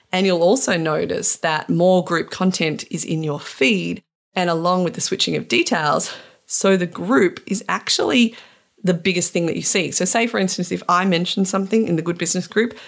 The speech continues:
what you'll see is the Good Business group, and then you'll see really small Fiona Glacki. And it's weird because it used to be that you'd see, "Oh, Fiona has something to say," and now you're seeing the group has a new post in it, basically.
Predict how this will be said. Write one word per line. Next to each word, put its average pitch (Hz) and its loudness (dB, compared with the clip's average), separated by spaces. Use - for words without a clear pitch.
what 190 4
you'll 180 0
see 190 2
is 175 -2
the 180 0
Good 160 0
Business 156 -4
group, - -6
and 165 -2
then 160 0
you'll 160 -4
see 160 -2
really 165 -2
small 156 2
Fiona 151 -4
Glacki. - -10
And 190 0
it's 175 -4
weird 185 2
because 180 -2
it 175 -2
used - 4
to 190 -4
be 170 2
that 160 -2
you'd 160 -4
see, 160 0
"Oh, 220 2
Fiona 196 2
has 175 2
something 175 -6
to 180 -6
say," 165 0
and 170 0
now 170 0
you're 175 0
seeing 160 -2
the - -2
group 247 -2
has 170 -2
a 160 0
new 180 2
post 254 -4
in 165 0
it, - -6
basically. 160 -4